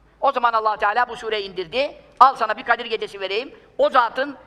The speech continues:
cihadından, kıyamından, sıyamından eftal olsun." Tabi peygamberlerden üstünüm anlamına gelmiyor tabi. Sevap bakımından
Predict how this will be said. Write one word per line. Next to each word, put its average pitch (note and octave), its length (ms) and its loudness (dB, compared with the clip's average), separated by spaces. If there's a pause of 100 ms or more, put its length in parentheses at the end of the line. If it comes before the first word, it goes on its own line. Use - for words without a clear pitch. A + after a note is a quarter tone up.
(120)
cihadından, A#3 640 0
kıyamından, A3+ 640 -2
sıyamından A3 600 -2
eftal G#3+ 280 0
olsun." - 240 -16 (840)
Tabi G3+ 160 0
peygamberlerden F3 680 -2
üstünüm E3+ 260 -8
anlamına F3 280 -6
gelmiyor C4+ 360 2
tabi. - 240 -10 (360)
Sevap F4+ 320 4
bakımından G#3 480 2